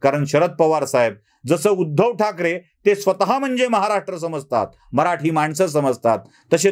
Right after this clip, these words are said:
तुम्हीच फक्त एकटे म्हणजे मराठा असं काही समजत असाल तर महाराष्ट्रातला मराठा समाज सुद्धा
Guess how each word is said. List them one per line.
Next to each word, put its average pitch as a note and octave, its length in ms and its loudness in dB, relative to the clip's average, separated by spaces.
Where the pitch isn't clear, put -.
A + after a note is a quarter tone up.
तुम्हीच F#3 440 2
फक्त G3 260 -2
एकटे D#3 440 -2
म्हणजे D#3 320 2
मराठा F3 480 2
असं D3 200 0
काही F3+ 260 -2
समजत D#3+ 280 -2
असाल C3 320 0
तर C#3+ 60 4
महाराष्ट्रातला D3 760 2
मराठा D#3+ 400 2
समाज D3+ 320 -2
सुद्धा C3 400 0